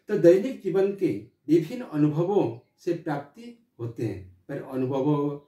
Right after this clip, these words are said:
से जो प्राप्त होता है उसी को ही अनौपचारिक शिक्षा बोला जाता है। ये भी ज्ञान हम लोग अनुभव करते हैं, अनुभव जो हम लोग ज्ञान प्राप्त करते हैं उसी को औपचारिक शिक्षा बोला जाता है। जैसे कि मुख्य साधन जिस तरह का आप लोग का परिवार हो गया,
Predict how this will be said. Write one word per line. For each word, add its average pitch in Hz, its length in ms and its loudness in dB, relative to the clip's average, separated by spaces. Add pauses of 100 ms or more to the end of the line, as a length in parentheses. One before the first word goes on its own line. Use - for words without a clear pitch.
(220)
से 117 200 -4
जो 117 160 0 (300)
प्राप्त 165 300 -4
होता 185 220 -8
है 196 220 -8 (200)
उसी 143 300 0
को 147 140 0
ही 156 220 0
अनौपचारिक 147 520 -4
शिक्षा - 480 -12
बोला 120 160 -8
जाता 90 280 -14
है। - 260 -20 (360)
ये 175 200 8
भी 175 100 2
ज्ञान 131 260 -6
हम 123 140 -4
लोग 123 180 -2
अनुभव 104 260 -10
करते 107 340 -20
हैं, 123 80 -8
अनुभव 113 320 -4
जो 113 100 -4
हम 110 120 -6
लोग 101 120 -8
ज्ञान 104 200 -8
प्राप्त 101 260 -16
करते 110 220 -20
हैं 180 80 -10
उसी 113 180 -16
को 165 100 -6
औपचारिक 123 880 -10 (260)
शिक्षा 160 220 -10
बोला 160 160 -6
जाता - 200 -20
है। - 80 -20 (440)
जैसे 190 280 0
कि 254 260 -8 (260)
मुख्य 208 320 2
साधन 151 560 0
जिस 156 180 -10
तरह 180 140 -2
का 170 100 2
आप 165 80 0
लोग 160 240 2
का 151 340 -2
परिवार 131 420 -2
हो 151 100 -4
गया, 170 200 -6